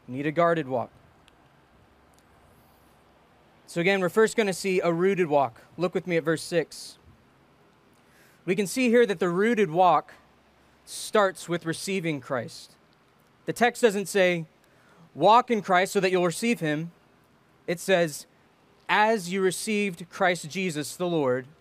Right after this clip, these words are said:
so walk in him." Paul wanted to remind the Colossians that their life as a Christian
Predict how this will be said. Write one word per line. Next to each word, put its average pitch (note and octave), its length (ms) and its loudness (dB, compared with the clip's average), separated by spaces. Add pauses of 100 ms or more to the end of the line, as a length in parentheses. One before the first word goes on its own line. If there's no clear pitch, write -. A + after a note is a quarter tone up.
(560)
so D#3+ 240 -2
walk D#3 400 2
in C#3+ 100 -6
him." A2+ 220 -12 (1200)
Paul A#3+ 260 6
wanted A3 240 2
to G3+ 100 -2
remind G3 320 2
the F#3+ 60 2
Colossians F#3 580 0
that D#3+ 240 0 (580)
their G3 220 4
life G3+ 340 4
as F#3 140 0
a E3+ 60 -4
Christian F3 580 -2